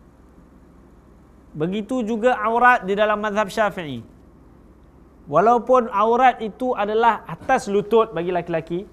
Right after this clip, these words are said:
dan bagi perempuan yang mahram dengan, uh, ahli keluarganya, lutut dan ke atas. Okey, atas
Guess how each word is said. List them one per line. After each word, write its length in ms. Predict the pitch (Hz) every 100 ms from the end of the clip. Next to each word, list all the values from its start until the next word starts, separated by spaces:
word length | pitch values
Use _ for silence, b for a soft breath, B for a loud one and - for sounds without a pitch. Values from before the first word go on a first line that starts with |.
| - - - - - b b b 147
dan 240 | 180 196
bagi 240 | 196 202
perempuan 880 | 208 208 208 208 226 233 233 226 202
yang 460 | 180 175 196 196 185 -
mahram 600 | 160 180 180 202 208 202
dengan, 320 | 165 175 175
uh, 240 | 165 156 151
ahli 160 | 160
keluarganya, 600 | 175 175 175 175 175 170 185 - - - - - - - - B B B
lutut 480 | 151 220 226 277 196
dan 160 | 214
ke 80 | 190
atas. 580 | 185 180 190 202 - - - - - - - _ - - - - -
Okey, 160 | 139 208
atas 360 | 196 - 302